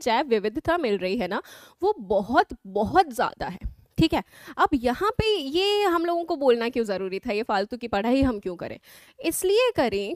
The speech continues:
क्योंकि जब हमें ये पता च-, रहता है कि वहाँ पे बहुत सारे स्पीशीज हम लोगों को सिर्फ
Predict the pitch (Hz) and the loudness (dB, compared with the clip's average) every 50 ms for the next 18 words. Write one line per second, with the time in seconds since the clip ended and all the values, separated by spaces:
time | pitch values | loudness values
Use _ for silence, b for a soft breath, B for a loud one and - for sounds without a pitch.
0 | - - 330 330 311 - 403 - 320 330 330 339 349 349 381 349 285 294 359 - | -4 -2 -2 0 2 0 0 2 2 2 2 2 0 0 0 -2 -2 -2 0 0
1 | 294 254 - 254 262 - - 226 214 208 196 196 - 226 240 277 208 226 - 320 | 0 2 2 2 0 0 -2 -2 -2 -2 -2 -2 -2 -2 0 0 0 -2 -2 -2
2 | 311 254 214 185 208 254 302 294 359 339 247 - 233 - 277 370 - - 339 302 | -2 0 0 0 2 0 0 2 0 -2 -2 -2 0 0 0 0 0 0 0 0
3 | 302 330 339 - - 247 226 - - 294 311 294 311 277 285 294 311 320 392 - | 0 -2 -4 -4 -4 -4 -4 -2 -2 -2 -2 -2 -4 -4 -4 -6 -4 -4 -6 -4
4 | - 427 466 508 | -2 -2 -2 -2